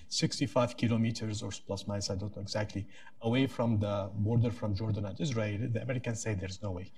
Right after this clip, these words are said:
They, we cannot do it. This is the American team official statement. They say, "Do you want Hezbollah to go to Damascus?" They will not accept it. So they, they, they reject the idea. They say this is not realistic.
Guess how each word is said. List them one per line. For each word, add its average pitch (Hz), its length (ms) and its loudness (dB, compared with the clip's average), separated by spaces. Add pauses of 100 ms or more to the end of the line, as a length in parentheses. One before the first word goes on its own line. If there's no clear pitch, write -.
(420)
They, 127 340 2 (440)
we 127 80 -4
cannot 123 280 4
do 95 160 0
it. - 160 -14 (600)
This 113 160 -4
is 110 80 -2
the 104 80 -2
American 104 380 -4
team 107 240 0
official 104 280 -2
statement. 98 460 -2
They 110 100 0
say, 117 280 0 (360)
"Do 110 60 6
you 139 140 12
want 135 260 6
Hezbollah 117 520 6
to 110 80 0
go 117 140 4
to 113 120 2
Damascus?" 95 640 0
They 170 80 -4
will 165 100 0
not 156 220 0
accept - 320 -4
it. 98 120 -10
So 143 200 0
they, 151 240 4 (100)
they, 160 360 2
they 190 180 6
reject 139 420 4
the - 100 -6
idea. 104 240 -2 (480)
They 123 100 0
say 139 140 2
this 127 180 4
is - 40 -6
not 123 220 0
realistic. - 540 -6